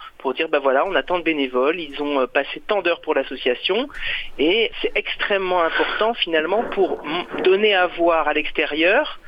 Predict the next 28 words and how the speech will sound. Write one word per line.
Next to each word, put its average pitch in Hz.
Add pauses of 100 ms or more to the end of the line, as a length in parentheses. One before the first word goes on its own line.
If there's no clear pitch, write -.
(400)
ce -
que -
fait 214
réellement 175
l'association. - (260)
Quand, 208
euh, 165
l'association 165
a 131
réussi 170
à 147
comptabiliser 147
tout -
ça, 240 (400)
vis-à-vis 175
des 165
partenaires, 175
elle 156
est 151
souvent 196
plus -
solide 214 (340)
et 151
elle 147
permet 170
d'être 151
plus -
crédible 247